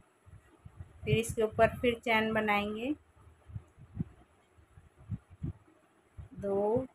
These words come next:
तीन, चार, चार चैन बनाएंगे। चार चैन बनाने के बाद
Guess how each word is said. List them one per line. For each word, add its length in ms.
तीन, 480
चार, 380
चार 220
चैन 360
बनाएंगे। 520
चार 220
चैन 320
बनाने 360
के 120
बाद 300